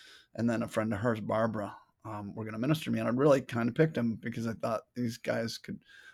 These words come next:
minister well to my hurting heart. No, they just, uh, right off the bat had, they had heard the Lord about North Carolina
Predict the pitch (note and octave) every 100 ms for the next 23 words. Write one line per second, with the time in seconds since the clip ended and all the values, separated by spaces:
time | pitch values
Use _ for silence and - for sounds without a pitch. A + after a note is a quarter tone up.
0 | - B2+ A#2+ - A2+ A2+ A2+ A2 A2+ A2+
1 | A2 G#2 G#2 C3+ - - - - - -
2 | - _ _ _ _ - A#2+ B2+ A#2 A#2+
3 | A#2+ B2 - B2+ C3+ B2+ A#2+ - - -
4 | _ A#2 A#2 B2 B2 A#2 A#2 A2 A2+ A2
5 | - - G2+ G#2 G#2 G#2+ - B2+ A#2+ B2+
6 | F3 E3 D#3 - _ - A#2+ A#2+ A#2+ A#2
7 | A#2+ A2+ A2+ - G#2+ G#2+ G#2+ G#2